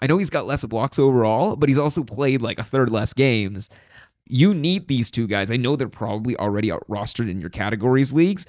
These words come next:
but if you don't and you somehow, uh, lucked out with Alec Martinez, he's eleven percent owned right now.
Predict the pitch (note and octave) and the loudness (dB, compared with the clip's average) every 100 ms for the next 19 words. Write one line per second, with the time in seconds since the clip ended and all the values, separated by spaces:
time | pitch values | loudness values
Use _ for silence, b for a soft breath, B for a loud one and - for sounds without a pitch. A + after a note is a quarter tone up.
0 | b B2 B2 C3+ B2 B2 A#2+ F#2 B2 A2 | b -2 0 -2 0 2 2 0 0 2
1 | F#3+ F#3 A#2+ A#2 C3 C3 A#2 G#2 A2+ G2+ | 2 4 4 4 2 0 -2 0 0 0
2 | - - F#2+ F2+ A#2 A2+ - A#2 A2+ A2 | -4 -8 -8 -8 -4 -4 2 2 4 2
3 | A2 A2+ A#2+ G#2+ - A2+ G#2 G2+ F#2+ F#2 | 0 0 0 -2 0 0 0 -2 -2 0
4 | A2 A#2+ G#2+ G2+ G2+ G2 G#2 C#2 E2 F2 | -2 -2 -6 -2 0 0 -2 -2 -6 -6
5 | F#2 | -8